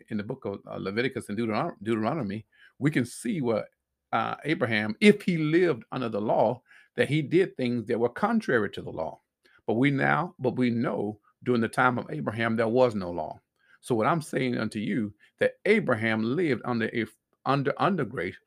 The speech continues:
because Abraham lived by faith. And that is the same place that we as believers today, although the, the Bible says the law was good.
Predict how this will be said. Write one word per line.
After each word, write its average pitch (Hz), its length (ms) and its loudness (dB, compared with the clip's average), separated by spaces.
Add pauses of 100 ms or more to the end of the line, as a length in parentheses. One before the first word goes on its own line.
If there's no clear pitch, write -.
(180)
because 120 340 0 (200)
Abraham 104 640 0
lived 131 340 2 (120)
by 113 280 -2
faith. - 360 -12 (580)
And 123 140 2
that 131 120 4
is 120 120 0
the 110 120 -2
same 294 640 -2
place - 420 -12 (400)
that 113 180 4
we 160 260 -2
as 131 180 2
believers 143 480 -2
today, 147 420 -6 (420)
although 143 400 2
the, 120 380 -2 (200)
the 113 60 -6
Bible 127 300 0
says 143 240 -2
the 120 80 0
law 147 240 6
was 190 160 -2
good. - 340 -4